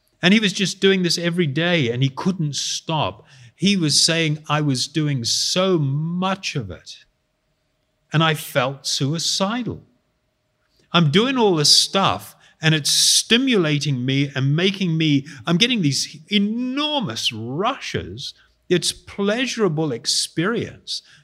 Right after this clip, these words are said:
but inside, I am profoundly unhappy." And it dawned on him, he was doing this stuff to become happy.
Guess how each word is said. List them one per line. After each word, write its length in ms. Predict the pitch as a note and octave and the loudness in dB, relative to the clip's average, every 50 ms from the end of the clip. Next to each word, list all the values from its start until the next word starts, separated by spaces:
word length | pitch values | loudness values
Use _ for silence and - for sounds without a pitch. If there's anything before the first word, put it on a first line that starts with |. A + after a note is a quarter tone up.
| _ _ - | _ _ -4
but 200 | D#3 F3 - - | -4 -4 -2 0
inside, 720 | - A#3 A#3+ A3 - - - G#3 G3+ A3 G#3+ D#3 G2 G#2+ A2 - _ _ _ _ - - | 0 2 4 4 4 4 4 4 2 0 0 -2 -4 -6 -8 -14 _ _ _ _ -6 -4
I 100 | F3 E3+ | -2 0
am 200 | D#3 C#3+ C3+ C3+ | 0 -2 -2 -4
profoundly 1300 | - - F3 E3 D3+ - - - - - - - A#3+ C#4+ C#4+ C#4+ C4+ G#3+ E3 D#3+ C#3 A#2 A2 G#2 A2 - | -4 -6 -6 -6 -6 -8 -12 -16 -18 -12 -6 -2 -2 0 0 0 -2 -2 0 0 -2 -2 -2 -6 -8 -6
unhappy." 760 | - C3+ C#3+ C3 C3 - - - C#3+ C#3 C#3 - - - - - _ _ _ _ _ _ _ _ _ _ _ _ _ _ _ _ _ _ _ _ _ _ _ _ _ _ _ _ _ _ _ _ _ _ _ _ - _ _ _ _ _ | -4 -2 -2 -2 -6 -6 -6 -6 -6 -6 -6 -10 -16 -18 -18 -18 _ _ _ _ _ _ _ _ _ _ _ _ _ _ _ _ _ _ _ _ _ _ _ _ _ _ _ _ _ _ _ _ _ _ _ _ -20 _ _ _ _ _
And 160 | - D#3 E3+ D#3 | 2 2 2 2
it 220 | C3 C#3 C3+ A#2 | 0 -4 -4 2
dawned 400 | B2 D3 F3+ A#3 C4+ C4+ A#3+ F3+ | 4 4 4 4 2 0 -2 -4
on 180 | B2+ A2 G#2+ G#2+ | -4 -4 -4 -4
him, 380 | G#2 G#2+ G#2 E2+ C2 B1+ C2 - _ _ _ _ _ _ _ _ _ _ _ _ _ _ _ _ | -4 -4 -4 -4 -6 -10 -16 -20 _ _ _ _ _ _ _ _ _ _ _ _ _ _ _ _
he 140 | - G3+ | 2 2
was 260 | A#3 A#3 G3+ D3+ C3 C#3 | 4 4 4 2 2 0
doing 600 | B2+ B2 F3+ G3 G3+ G3 F3 C#3+ C3+ A#2+ A2+ B2+ | 2 4 4 4 4 2 2 2 0 0 0 0
this 280 | F3+ E3+ - - - | 0 2 2 0 0
stuff 640 | - - - F3+ D#3+ G#2 F#2+ B2 - - - - _ _ _ _ _ _ | -2 -2 -2 0 0 0 0 -2 -6 -10 -18 -20 _ _ _ _ _ _
to 300 | - F3+ F3 F#3 F#3+ F#3 | -2 0 0 0 0 -2
become 840 | E3+ D#3 D3 D3+ G3+ G3+ F#3+ G3 - - - - G#3 A#3+ A#3+ A3 F3+ | -4 -4 -2 -2 0 -2 -2 -4 -10 -10 -4 -2 -2 -2 0 -2 -4
happy. 560 | D3 - - D#3 C3 A#2+ - - G2 D#2 | -4 -2 -2 -2 -2 -2 -4 -8 -12 -12